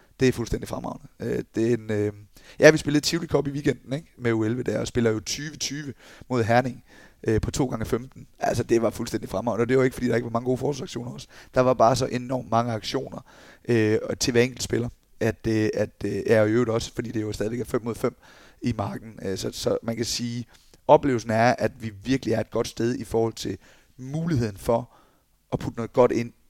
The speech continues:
i børnehåndboldens kampe. Jeg er også helt sikkert min oplevelse, at, at børnespillerne har for få kampe. Det er klart min oplevelse,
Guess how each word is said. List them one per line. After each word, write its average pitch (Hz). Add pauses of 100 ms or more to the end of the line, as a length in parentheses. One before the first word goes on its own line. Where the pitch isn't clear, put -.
(100)
i 117
børnehåndboldens 107
kampe. - (840)
Jeg 123
er -
også -
helt 143
sikkert 123
min 117
oplevelse, -
at, 107 (260)
at 110
børnespillerne 117
har 104
for -
få 151
kampe. - (540)
Det 147
er 131
klart -
min 104
oplevelse, -